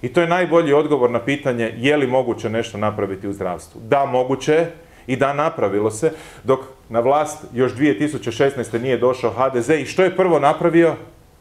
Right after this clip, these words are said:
Prekinuo sve preventivne programe, kao što su bili program Plus za skraćivanje lista čekanja ili program Sedamdeset i dva sata za rano otkrivanje i rano liječenje karcinoma. I to nas dovodi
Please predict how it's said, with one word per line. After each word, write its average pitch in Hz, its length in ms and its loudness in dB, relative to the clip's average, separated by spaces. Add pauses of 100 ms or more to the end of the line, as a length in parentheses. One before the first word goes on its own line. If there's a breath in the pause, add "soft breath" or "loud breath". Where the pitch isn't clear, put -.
(160)
Prekinuo 143 500 0
sve 165 640 0 (200)
preventivne 139 800 -2
programe, 104 520 0
kao 131 160 2
što 120 120 -10
su 107 120 -12
bili 117 300 -2
program 107 420 -2
Plus 202 340 0 (320 soft breath)
za 147 120 0
skraćivanje 147 640 0
lista 147 300 0
čekanja 156 500 0 (280 loud breath)
ili 135 280 0
program 135 400 2 (180 loud breath)
Sedamdeset 131 600 -2
i 113 60 0
dva 123 220 2
sata 127 440 0 (280 loud breath)
za 107 180 2
rano 120 400 0
otkrivanje 127 720 0
i 110 100 0
rano 120 280 0
liječenje 107 680 0
karcinoma. 90 580 -6 (1500 loud breath)
I - 60 -4
to 190 140 4
nas 185 160 0
dovodi 160 580 2